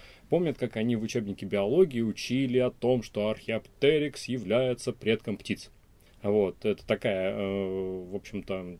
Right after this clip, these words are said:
пернатая ящерица, которая лазила по деревьям и перепархивала с одного дерева на другое много-много миллионов лет тому назад. Но сейчас учёные, естественно, очень серьёзно продвинулись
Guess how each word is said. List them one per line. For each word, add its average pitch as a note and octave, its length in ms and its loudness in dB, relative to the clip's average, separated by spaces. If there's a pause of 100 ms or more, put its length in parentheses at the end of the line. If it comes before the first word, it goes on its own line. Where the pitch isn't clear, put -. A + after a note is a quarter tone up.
пернатая A2+ 480 0
ящерица, C#3+ 500 0
которая A2 320 0
лазила G2 300 0
по G2 120 -12
деревьям C#3+ 480 0
и B2+ 40 -2
перепархивала A2 800 -2
с - 120 -12
одного G2+ 260 0
дерева G2 220 -2
на G2+ 160 -4
другое D3 480 6
много-много A2+ 880 0 (180)
миллионов G#2 640 -2
лет G#2 160 -4
тому F#2+ 160 -6
назад. F2+ 240 -10 (260)
Но B2 280 2
сейчас D3+ 580 -2
учёные, G#2+ 480 -2
естественно, G2+ 400 -6
очень G#2 180 -6
серьёзно G2+ 440 -2
продвинулись F2+ 680 -4